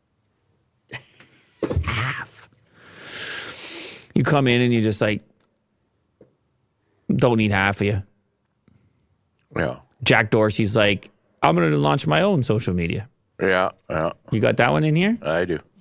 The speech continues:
Speaker 1: Of course you do, Will. You're damn right you do.
Speaker 2: Um, do you think it's possible that Elon is just gonna hire within his own companies, is it,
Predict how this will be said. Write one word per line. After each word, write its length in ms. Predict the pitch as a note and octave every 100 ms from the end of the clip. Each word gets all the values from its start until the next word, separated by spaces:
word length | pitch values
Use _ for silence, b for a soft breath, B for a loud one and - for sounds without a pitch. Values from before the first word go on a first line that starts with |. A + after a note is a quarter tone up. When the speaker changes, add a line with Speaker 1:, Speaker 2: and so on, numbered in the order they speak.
| -
Speaker 1:
Of 120 | -
course 300 | - D#3+ -
you 80 | A#2
do, 220 | G#2+ A2
Will. 260 | G2+ A2 C3+ - b b b b _
You're 60 | E3+
damn 260 | G#3 E3+
right 200 | A2+ A2
you 100 | A2
do. 300 | F#2+ G2 F#2 - _ _ _ -
Speaker 2:
Um, 500 | F2+ E2 D#2+ D#2 D#2 _ _ _ -
do 80 | A#2
you 200 | D3+ F3+
think 220 | E3 E3
it's 160 | -
possible 600 | - A2 A2 - A#2 A2+ G#2+
that 300 | - F2+ E2 - -
Elon 360 | G2 F#2+ F#2+
is 160 | F#2+ E2+
just 200 | F#2 -
gonna 220 | F#2+ E2+
hire 380 | - E2 E2 E2
within 480 | D#2 D2+ D2+ F2+ G#2 _ _ _ _ _ _ _ _ _ _ _ _
his 380 | E2 D#2 D#2 E2
own 280 | D2 E2 E2
companies, 560 | F2 E2+ - A2+ B2
is 160 | G#2
it, 100 | D#2+